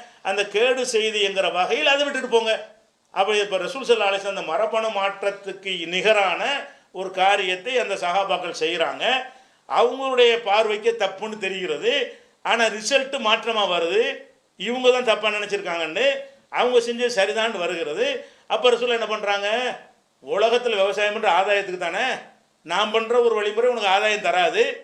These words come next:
நீ பண்ற வழிமுறை உனக்கு ஆதாயம் தரும், அது செஞ்சுட்டு போ." அப்ப ரசூல் ஸல்லல்லாஹு அலைஹி வஸல்லம் செஞ்சுட்டு போன்னு மட்டும் சொல்லாம, இந்த துன்யாவுடைய இந்த விஷயங்களை நல்லா கண்டுபிடிங்கிறாங்க. இதுல என்ன அர்த்தம்? "அன்தும் ஆலமு பி அம்ரி துன்யாக்கும்",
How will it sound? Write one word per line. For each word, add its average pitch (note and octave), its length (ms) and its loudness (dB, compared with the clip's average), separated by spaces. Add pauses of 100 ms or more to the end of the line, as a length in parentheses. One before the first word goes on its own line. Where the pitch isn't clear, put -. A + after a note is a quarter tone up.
(340)
நீ G#3+ 180 -4
பண்ற A#3+ 340 0
வழிமுறை A3+ 380 4
உனக்கு A3 200 0
ஆதாயம் G3 420 2
தரும், F#3+ 260 -4
அது A#3 240 2
செஞ்சுட்டு A#3 180 -2
போ." B3 140 4 (1200)
அப்ப A3 240 0
ரசூல் G#3+ 220 -4
ஸல்லல்லாஹு A3 260 4
அலைஹி G#3 100 -2
வஸல்லம் G3 180 -8
செஞ்சுட்டு A3+ 280 -8
போன்னு A#3 180 -2
மட்டும் G#3+ 240 -4
சொல்லாம, F3+ 380 0 (760)
இந்த F3 140 -6
துன்யாவுடைய B3+ 680 0
இந்த A#3 200 -2
விஷயங்களை A#3+ 460 -4
நல்லா C#4 180 0
கண்டுபிடிங்கிறாங்க. C#4+ 960 0 (340)
இதுல - 180 -12
என்ன A3+ 160 -2
அர்த்தம்? G#3+ 360 0 (440)
"அன்தும் A3+ 420 -2
ஆலமு G#3 340 2
பி G#3 80 0
அம்ரி G3+ 240 -2
துன்யாக்கும்", G3+ 580 -2